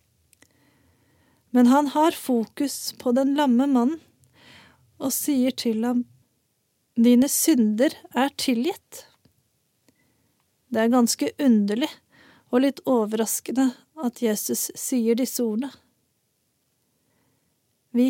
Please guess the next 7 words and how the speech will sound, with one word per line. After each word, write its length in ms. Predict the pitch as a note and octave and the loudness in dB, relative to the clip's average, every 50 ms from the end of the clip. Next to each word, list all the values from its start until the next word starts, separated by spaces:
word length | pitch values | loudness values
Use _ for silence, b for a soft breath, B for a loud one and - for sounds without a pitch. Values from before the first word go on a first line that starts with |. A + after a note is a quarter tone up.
| B3 | 0
kjenner 460 | - - - D#4 C#4 A3 G3 G3 G3+ A3+ | -2 -2 0 0 2 2 0 0 -2 -4
ikke 320 | - - - - D4 D4+ C#4+ - - | -6 -6 -6 -4 -4 -4 -4 -6 -10
historien 680 | - D4+ - - - - A#3+ A#3 A3+ A3+ A3+ A#3+ A#3+ B3 A#3+ | -12 -8 -8 -8 -6 -4 -2 -2 0 2 2 4 4 2 2
til 180 | - B3 A3+ A#3 B3+ | 2 0 2 2 2
den 140 | B3 B3+ B3+ | 4 4 2
lamme 240 | B3 A3 G#3 A3 A3+ | 2 2 0 0 0
mannen. 320 | G#3+ G3 F#3 G3+ A3+ A#3+ | 0 0 -2 -2 -4 -4